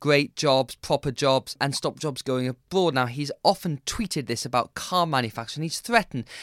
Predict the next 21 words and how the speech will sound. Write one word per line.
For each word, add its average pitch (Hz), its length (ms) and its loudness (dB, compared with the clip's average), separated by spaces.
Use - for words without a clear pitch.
manufacturers, 143 720 2
General 139 380 4
Motors, 135 920 2
Toyota, 131 480 0
what 127 140 -2
I - 20 2
was 120 80 -4
saying, 127 280 -2
"You've 113 100 -8
gotta 123 160 -2
have 190 320 0
jobs 127 340 0
here, 147 260 4
otherwise 131 560 2
we're 120 140 -8
gonna 120 160 -4
put - 240 -8
some 117 240 -2
levies 117 480 2
on 107 180 0
you." 101 140 -6